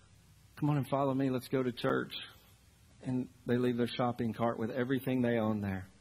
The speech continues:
knowing it's not gonna be there when they get back. It's the same thing that happened to him. He leaves his, everything he owns there.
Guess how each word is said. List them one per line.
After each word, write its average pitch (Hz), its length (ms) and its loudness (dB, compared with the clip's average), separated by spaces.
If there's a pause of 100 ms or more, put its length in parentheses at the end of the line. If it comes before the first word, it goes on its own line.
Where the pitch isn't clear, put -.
(420)
knowing 127 300 2
it's 123 160 -6
not 123 180 2
gonna 123 140 0
be 117 180 2
there 107 320 2 (240)
when 110 120 0
they 107 100 0
get 101 180 -4
back. 104 320 -12 (1080)
It's - 100 -6
the 143 260 2
same 151 120 4
thing 165 120 4
that 147 100 4
happened 160 280 2
to 147 60 4
him. 175 220 4
He 151 80 4
leaves 147 320 4
his, 135 200 0 (360)
everything 233 420 6
he 240 140 6
owns 247 400 6
there. 180 300 4